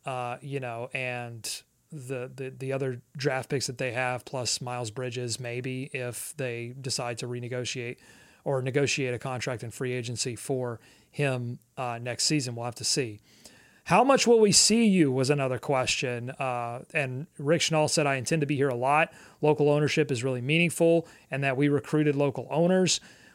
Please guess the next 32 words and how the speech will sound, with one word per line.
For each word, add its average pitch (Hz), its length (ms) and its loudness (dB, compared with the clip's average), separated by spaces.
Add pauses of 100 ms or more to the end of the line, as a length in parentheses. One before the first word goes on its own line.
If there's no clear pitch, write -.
(120)
We 139 120 0
don't 165 300 6
intend 165 340 4
to 151 60 4
make 151 240 2
any 143 120 2
changes." 147 480 0
They 123 120 -2
said 120 260 -4
that. 139 380 2 (440)
And 143 120 2
then 147 80 4
Ashley 160 340 6
Mahoney 156 560 4
from, 139 800 0 (160)
uh, 123 460 -6
W 151 220 0
C 156 220 0
N 135 80 -2
C 160 400 4
said, 135 200 0
"How 156 180 4
will 156 100 6
you 143 140 0
work 156 240 4
with 131 100 0
the 131 60 -2
city 156 260 2
on 135 140 -2
investing 143 640 0
in 135 300 -6
facilities?" 170 840 2